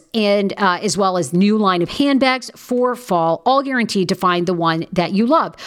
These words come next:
Also, if they get dirty, boom, you can throw everything in the wash. It's dish, it's dishwasher safe. It's washable safe.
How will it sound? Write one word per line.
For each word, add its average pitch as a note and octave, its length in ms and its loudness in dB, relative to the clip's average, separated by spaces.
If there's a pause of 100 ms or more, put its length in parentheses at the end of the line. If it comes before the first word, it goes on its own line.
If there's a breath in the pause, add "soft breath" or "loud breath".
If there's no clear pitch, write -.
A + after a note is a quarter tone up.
(140 loud breath)
Also, C4 320 2
if B3 100 -2
they B3+ 80 -2
get B3 220 -2
dirty, D#4 240 0
boom, A#3 280 0
you G3+ 80 -2
can F#3+ 120 0
throw F#3 220 2
everything A3 360 0
in F#3+ 60 0
the F3 80 2
wash. D3+ 340 0
It's F#3+ 180 -6
dish, - 380 0
it's - 240 -2 (500)
dishwasher E3 480 0
safe. - 260 -6
It's G3 140 -6
washable E3 360 0
safe. - 280 -8